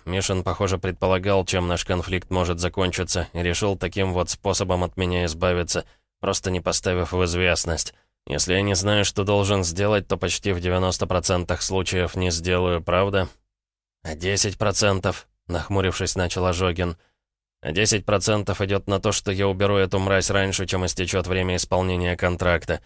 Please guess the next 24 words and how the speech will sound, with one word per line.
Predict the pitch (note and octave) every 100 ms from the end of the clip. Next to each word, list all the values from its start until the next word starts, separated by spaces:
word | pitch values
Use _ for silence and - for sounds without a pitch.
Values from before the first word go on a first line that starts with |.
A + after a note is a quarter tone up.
| _ _ _
и | -
у | F2
меня | G#2 A2
в | G2+
итоге | A2 F#2+
появится | F#2 F#2 G2 F#2 - F2
толковый | E2+ E2 F2+ F2
помощник». | F2+ F2 E2+ - D#2 C#2+ - _ _ F2
Ответил | F#2+ F#2 F2+ E2+
Роман, | E2+ F2+ F#2+
перебив | F#2 E2+ E2 E2
Женю. | D#2+ E2+ E2 D#2+ - _ _ _ _ _
Резко | G#2+ B2 -
поднявшись | A#2 G#2+ A2 G2 F#2 G#2
на | G#2+ A2+
ноги, | G#2 F#2+
Гаранин | F#2 F#2+ G2 G2 F#2+
взял | E2+ F#2+ F2+
в |
руки | F#2 F2
телефон | F2 F2 E2 F#2+ G2+ G#2
и | G2+
набрал | F#2+ F2+ F#2+ F2+
номер, | F#2+ A2 A2